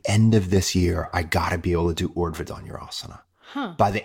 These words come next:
Speaker 1: end of this month, I wanna be able to do Padmasana.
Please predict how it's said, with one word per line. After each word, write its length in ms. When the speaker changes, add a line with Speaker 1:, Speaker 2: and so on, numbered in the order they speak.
Speaker 1:
end 240
of 80
this 200
month, 440
I 140
wanna 280
be 160
able 160
to 60
do 220
Padmasana. 880